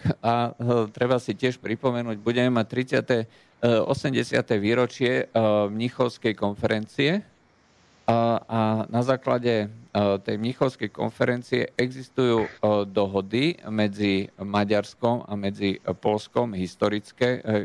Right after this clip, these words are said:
historické záznamy proste neklamu, kde, e, sa dohadovali, e, vedúci predstavitelia, e, týchto dvoch krajín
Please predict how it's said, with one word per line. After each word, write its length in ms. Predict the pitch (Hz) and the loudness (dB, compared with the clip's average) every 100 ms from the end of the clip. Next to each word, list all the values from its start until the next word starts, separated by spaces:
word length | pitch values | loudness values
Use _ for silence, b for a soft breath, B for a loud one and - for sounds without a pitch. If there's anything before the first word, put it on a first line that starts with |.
| - 110 | -2 -8
historické 560 | - 117 107 - 92 | -2 -2 -2 -2 0
záznamy 480 | 95 104 107 107 98 | 2 2 0 -2 -4
proste 560 | 104 104 - 104 90 - | -6 -6 -4 -2 -2 0
neklamu, 720 | 98 98 117 117 127 143 160 b b b b - | -2 0 0 0 -2 -4 -4 b b b b -2
kde, 440 | 110 107 120 104 | -2 2 2 2
e, 640 | - 110 104 107 - - _ - | 2 2 2 -2 -6 -20 _ 0
sa 320 | 117 110 - - | 2 2 -2 -4
dohadovali, 880 | 104 160 127 87 92 92 90 98 127 | 0 2 2 0 0 2 0 0 -2
e, 60 | 135 - 101 101 101 101 101 - 127 69 104 | -2 0 2 4 2 -2 -8 -12 -10 -10 0
vedúci 480 | 127 143 131 101 | 0 0 -2 -4
predstavitelia, 960 | - 98 - 120 113 120 135 127 139 165 | -2 -4 -2 -2 -2 0 2 2 2 0
e, 40 | - b b _ 110 107 | -4 b b _ 0 0
týchto 320 | - 113 - 107 | 0 -6 -4 2
dvoch 240 | 123 123 | 2 2
krajín 400 | - 95 107 | 0 2 2